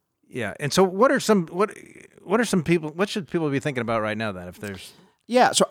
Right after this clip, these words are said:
Speaker 2: so I think, uh, if they're worried about being laid off, uh, that's becoming top of mind. I mean, one of the things you wanna do is, first of all, just take, take inventory of your liquid assets.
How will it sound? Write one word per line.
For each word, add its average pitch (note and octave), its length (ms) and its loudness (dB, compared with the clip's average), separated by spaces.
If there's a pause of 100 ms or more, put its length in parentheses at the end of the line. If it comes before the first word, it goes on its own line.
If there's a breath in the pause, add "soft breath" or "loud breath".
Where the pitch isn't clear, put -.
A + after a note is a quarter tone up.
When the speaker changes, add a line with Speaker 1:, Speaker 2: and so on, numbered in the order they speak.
Speaker 2:
so E3+ 160 6
I F3+ 60 8
think, B3+ 380 4
uh, A#2+ 220 2 (260)
if D3+ 120 2
they're C#3 120 6
worried C#3 260 6
about F3+ 260 2
being F#3+ 380 4 (560)
laid D#3 240 6
off, E3+ 480 2
uh, G2+ 520 0 (680)
that's G#2 340 -2
becoming A2+ 360 0
top A2+ 220 0
of G#2 80 0
mind. G#2+ 340 2
I G#2 40 -2
mean, G#2 160 -2
one B2 160 4
of C#3 60 4
the C3+ 60 0
things A#2+ 160 2
you B2 80 2
wanna A2+ 180 2
do A2 220 2
is, A2 240 2 (140)
first C#3 240 2
of - 40 0
all, E2 80 0
just G#2 220 -2
take, - 260 0 (880)
take D3 260 0
inventory A#2+ 640 4
of G2+ 60 -2
your G#2 100 0
liquid G#2 300 -2
assets. G2 500 -4